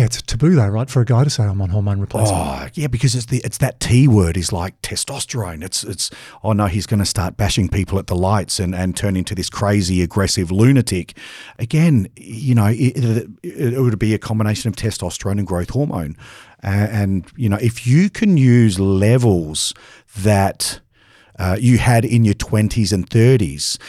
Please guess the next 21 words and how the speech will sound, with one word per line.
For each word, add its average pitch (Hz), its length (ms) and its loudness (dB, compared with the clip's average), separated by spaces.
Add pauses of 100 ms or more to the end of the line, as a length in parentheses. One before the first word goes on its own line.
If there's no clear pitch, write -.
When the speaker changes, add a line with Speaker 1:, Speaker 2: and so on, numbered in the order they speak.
(100)
Speaker 2:
So - 180 -2
again, 170 400 4
we 151 220 4
are 139 160 0
talking 175 320 0
about 113 240 0
being 117 180 4
in 101 80 4
the 90 80 2
range. 101 560 0 (920)
Why 139 160 0
wouldn't 120 380 4
you? 87 260 0
If - 160 -6
you're 156 140 6
living 135 360 6
with 110 200 2
these 101 240 2
levels 104 320 2
of 90 120 0
four 98 640 0